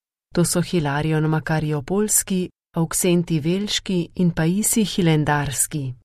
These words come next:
Spomin na Hilariona je obeležen tudi z njegovim kipom pred glavnim vhodom v stavbo. V palači Svete Sinode je kapela posvečena knezu Borisu, ki je pokristjanil državo.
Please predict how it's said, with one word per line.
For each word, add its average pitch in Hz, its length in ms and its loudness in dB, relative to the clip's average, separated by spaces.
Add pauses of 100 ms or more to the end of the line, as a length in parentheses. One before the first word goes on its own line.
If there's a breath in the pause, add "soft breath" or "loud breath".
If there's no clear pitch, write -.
(500)
Spomin 180 420 4
na 202 100 2
Hilariona 170 800 0
je 160 180 2
obeležen 185 580 2
tudi 202 280 0
z 170 80 0
njegovim 156 460 4
kipom 208 420 0
pred 160 240 0
glavnim 151 460 2
vhodom 180 500 0
v 147 120 -2
stavbo. 135 640 -2 (640)
V 190 80 0
palači 156 480 2
Svete 160 400 0
Sinode 175 540 2
je 156 100 2
kapela 196 480 0
posvečena 160 720 0
knezu 160 460 4
Borisu, 196 640 2
ki - 140 0
je 165 100 2
pokristjanil 165 840 0
državo. 139 680 0